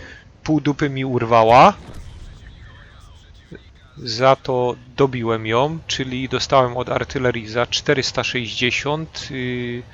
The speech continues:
stłukłem ją za pięćset, więc można powiedzieć, że odgryzłem się.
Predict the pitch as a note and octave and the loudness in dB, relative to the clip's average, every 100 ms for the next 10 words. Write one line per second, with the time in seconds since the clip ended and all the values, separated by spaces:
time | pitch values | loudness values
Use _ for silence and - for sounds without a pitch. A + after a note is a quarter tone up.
0 | - - - - - - D#3+ D3 D3+ B2+ | -20 -20 -20 -10 -8 -6 -6 -2 -2 0
1 | B2+ A#2+ A2 C#3+ - B2+ A2+ - D#3 D3 | -2 -4 2 2 2 -4 -4 -2 -2 -2
2 | C3+ C3+ C3 - - - - - - - | -4 -6 -6 -10 -12 -18 -20 -20 -20 -20
3 | - - - - - - C3 C3 A#2+ C3+ | -20 -20 -20 -20 -20 -20 -10 -6 -4 -4
4 | B2 C3 B2+ C3 B2+ A#2+ - B2+ B2+ B2 | -6 -6 -4 -4 -4 -6 -4 0 0 2
5 | A#2 - - C3+ A2+ A#2 A#2 G#2 A#2 A2 | -2 -6 -6 -6 -4 0 0 0 -4 -2
6 | - - A2+ C#3+ F#3+ | -4 0 2 2 0